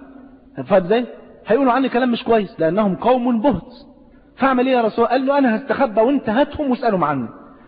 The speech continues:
ولما تسألهم عني يبقى عرفهم إن أنا أسلمت." فالنبي راح باعت لهم، حديث رواه مسلم، راح باعت اليهود، قال: "يا معشر يهود، ما تقولون في عبد الله بن سلام؟" عبد الله بن سلام، الله أكبر، سيدنا وإمامنا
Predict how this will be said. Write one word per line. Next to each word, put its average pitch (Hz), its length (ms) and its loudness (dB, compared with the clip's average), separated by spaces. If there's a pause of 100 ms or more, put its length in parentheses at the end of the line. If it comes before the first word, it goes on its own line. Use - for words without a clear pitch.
(140)
ولما 269 400 2
تسألهم 262 460 -2
عني 277 360 -2
يبقى 190 220 0
عرفهم 208 260 -4
إن 180 60 -4
أنا 156 120 -4
أسلمت." - 440 -10 (340)
فالنبي 190 260 -2
راح 185 160 -2
باعت 143 220 -2
لهم، 196 160 0 (160)
حديث 208 260 -6
رواه 202 100 2
مسلم، 196 260 -6 (540)
راح 185 120 -2
باعت 240 260 -2
اليهود، 185 280 -2 (460)
قال: 240 180 0
"يا 247 120 0
معشر 247 320 0
يهود، 214 280 2 (540)
ما 240 180 0
تقولون 247 440 0
في 220 120 -4
عبد 190 200 -2
الله 214 140 2
بن 185 140 -4
سلام؟" 165 340 0 (640)
عبد - 100 -20
الله 117 120 -12
بن 117 80 -10
سلام، 120 360 -8 (400)
الله 107 240 -12
أكبر، 127 280 -14 (540)
سيدنا 139 600 -4 (580)
وإمامنا 151 640 -2